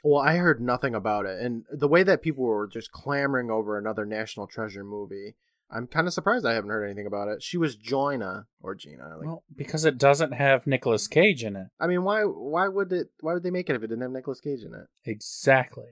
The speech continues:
Speaker 1: She was in How to Get Away with Murder, uh, Jane the Virgin. She was in True Blood, Brandon, for an episode. I remember when that show was big.
Speaker 2: Yeah, that show was popping for a little while.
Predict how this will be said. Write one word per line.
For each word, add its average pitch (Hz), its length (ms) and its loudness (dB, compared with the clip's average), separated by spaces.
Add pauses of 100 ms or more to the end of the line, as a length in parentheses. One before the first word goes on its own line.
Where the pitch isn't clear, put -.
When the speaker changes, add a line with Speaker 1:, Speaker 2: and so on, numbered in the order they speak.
(120)
Speaker 1:
She 180 160 2
was 185 180 4
in 180 280 0
How 175 180 4
to 170 60 4
Get 170 140 4
Away 160 180 6
with 131 140 2
Murder, 147 840 0 (280)
uh, 123 400 -12
Jane 135 320 0
the 127 100 -2
Virgin. 147 1000 -2 (180)
She - 140 -8
was 156 120 -2
in 143 100 -2
True 151 240 -2
Blood, 107 280 -2
Brandon, 107 380 -8 (100)
for - 100 -14
an 120 40 -12
episode. 127 320 -12
I 160 60 -10
remember 101 260 -6
when 104 140 -4
that 104 180 -8
show 113 140 -8
was 104 200 -8
big. 113 380 -6
Speaker 2:
Yeah, 123 300 -2
that 131 160 -4
show 135 180 4
was 127 120 0
popping 131 440 0
for 110 140 2
a 104 80 4
little 117 160 0
while. 95 360 -6